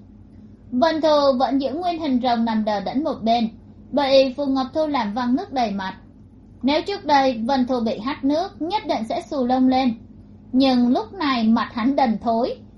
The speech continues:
nhìn sững Phù Ngọc Thu với vẻ không tin nổi. Phù Ngọc Thu lắc mình làm bộ lông xù to, còn thắc mắc hơn cả hắn, trên mặt viết đầy câu,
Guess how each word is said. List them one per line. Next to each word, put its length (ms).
nhìn 520
sững 380
Phù 100
Ngọc 260
Thu 120
với 220
vẻ 240
không 200
tin 200
nổi. 280
Phù 140
Ngọc 200
Thu 140
lắc 220
mình 160
làm 400
bộ 320
lông 280
xù 120
to, 320
còn 300
thắc 180
mắc 180
hơn 160
cả 160
hắn, 300
trên 280
mặt 200
viết 220
đầy 160
câu, 340